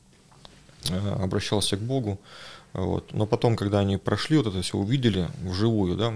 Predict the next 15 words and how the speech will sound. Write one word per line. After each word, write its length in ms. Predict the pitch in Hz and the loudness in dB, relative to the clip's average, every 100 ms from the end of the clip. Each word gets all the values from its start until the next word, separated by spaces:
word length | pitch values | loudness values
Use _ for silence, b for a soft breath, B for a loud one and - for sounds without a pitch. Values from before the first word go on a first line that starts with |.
| 101 | -6
как 240 | - 95 - | -8 -8 -2
правильно 280 | 107 98 92 | 0 2 0
говорят, 220 | 92 90 | -2 -4
что 180 | - - | -6 -6
когда 220 | 95 95 | -6 -4
начинают 360 | 92 - 95 92 | -2 -2 -2 -2
свистеть 380 | - - 104 - | -4 -2 -2 0
пули, 260 | 139 110 B B B - | -2 -2 B B B -8
то 80 | 101 | -2
неверующих 640 | 98 110 113 104 - - | 4 6 6 4 0 -2
<laughs> 40 | 101 | -2
людей 180 | 98 104 | 0 2
уже 160 | 92 | 2
не 100 | 95 | 2
бывает. 440 | 95 101 90 80 | 4 4 4 0